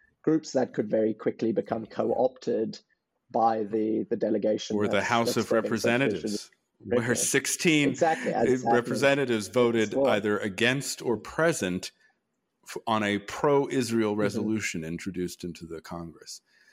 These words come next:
Speaker 2: It's sixteen. That,
Speaker 1: Yeah.
Speaker 2: that, that number itself twenty years ago would have been much, much lower.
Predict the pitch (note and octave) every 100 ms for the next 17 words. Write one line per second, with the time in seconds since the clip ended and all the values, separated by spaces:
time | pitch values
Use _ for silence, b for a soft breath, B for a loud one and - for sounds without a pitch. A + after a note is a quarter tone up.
0 | b b - - - D#3+ - - E3 D3
1 | E2+ C#2+ G#2 F#3+ G#3 C3 A2+ C3+ D3 C3+
2 | C3 A#2+ B2 - C#3 A2+ - - - B2+
3 | B2 C3 A#2+ - E2+ D#2+ _ B B B
4 | - G2 F2+ F2 F2 F#2 G#2+ - - E2+
5 | - - -